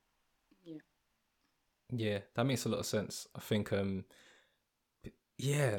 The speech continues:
Speaker 2: I'll, I'll, I'll probably say I aligned. I agree with both of you, actually. I feel like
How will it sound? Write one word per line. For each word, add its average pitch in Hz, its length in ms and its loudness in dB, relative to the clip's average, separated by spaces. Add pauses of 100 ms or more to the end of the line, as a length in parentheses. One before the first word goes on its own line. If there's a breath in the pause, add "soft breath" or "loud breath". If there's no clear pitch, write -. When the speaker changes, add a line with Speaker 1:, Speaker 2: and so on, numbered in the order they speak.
Speaker 2:
I'll, 147 160 10
I'll, 139 300 6
I'll 135 100 10
probably 139 300 8
say 107 440 8
I 104 120 2
aligned. 104 520 4 (1160)
I 135 120 2
agree 156 200 10
with 113 120 8
both 156 140 10
of 120 100 6
you, 101 80 4
actually. 98 300 0
I 98 120 0
feel 120 220 2
like 101 200 2